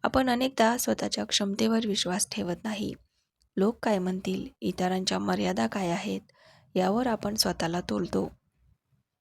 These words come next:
पण खरी गोष्ट अशी आहे की प्रत्येकामध्ये गरुडासारखी ताकद, कौशल्य आणि उंच भरारी घेण्याची क्षमता आहे. फक्त आपल्यावर, स्वतःवर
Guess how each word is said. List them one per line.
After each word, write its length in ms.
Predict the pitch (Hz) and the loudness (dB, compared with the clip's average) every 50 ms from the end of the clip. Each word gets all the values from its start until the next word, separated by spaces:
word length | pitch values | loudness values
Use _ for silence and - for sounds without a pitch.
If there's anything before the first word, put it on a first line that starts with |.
| _ _ _ _ _ _ - | _ _ _ _ _ _ -4
पण 120 | 226 247 254 - | -2 -2 -2 0
खरी 260 | - 226 214 226 233 | 0 2 4 4 4
गोष्ट 300 | 233 226 226 - - 214 | 2 2 0 0 0 0
अशी 260 | 208 208 - - 214 | 2 2 2 2 2
आहे 200 | 208 208 214 214 | 0 0 0 -2
की 260 | 190 - 185 185 214 - - | -2 -2 -2 -4 -4 -2 -2
प्रत्येकामध्ये 720 | 202 180 - - 190 185 - - 240 226 208 202 185 185 | -2 -2 -2 -2 -4 -2 -2 -2 -4 -2 -2 -2 -2 -2
गरुडासारखी 760 | 226 214 190 190 196 220 220 214 - 202 185 175 - - 185 185 - - | 0 2 2 2 4 4 2 2 2 0 -2 -2 -2 -4 -6 -6 -4 -4
ताकद, 340 | 175 175 - - 208 208 220 - _ - - | -4 -4 -4 -4 -6 -6 -6 -8 _ -4 0
कौशल्य 520 | 214 214 214 - - 202 180 180 180 180 - - - - - - - - _ _ - | 2 4 6 6 4 4 2 -2 -2 -4 -6 -8 -14 -18 -16 -16 -18 -20 _ _ -2
आणि 180 | 233 233 262 254 | 0 0 2 2
उंच 260 | 262 262 269 - 277 | 0 0 2 2 2
भरारी 440 | 254 - 214 185 190 196 214 226 220 | 2 2 2 2 2 2 2 2 0
घेण्याची 400 | - 202 180 180 175 175 - 190 | 0 0 0 0 0 0 0 2
क्षमता 380 | - - 202 180 170 - 180 | 2 2 2 0 -4 -2 -2
आहे. 300 | 170 202 196 196 175 175 - - _ - - - - _ _ _ - | -2 -2 -2 -2 -2 -4 -4 -8 _ -20 -20 -20 -20 _ _ _ 0
फक्त 280 | 214 214 - - - 220 214 - | 0 0 0 0 -2 -2 0 0
आपल्यावर, 580 | 196 185 - - 180 190 214 220 202 202 214 240 - - _ _ _ _ _ _ _ _ _ _ | -2 -4 -2 -2 0 0 2 0 0 0 -2 -4 -6 -8 _ _ _ _ _ _ _ _ _ _
स्वतःवर 560 | - - 196 190 - - 226 254 240 226 233 | -2 -2 -2 0 0 0 0 2 2 0 0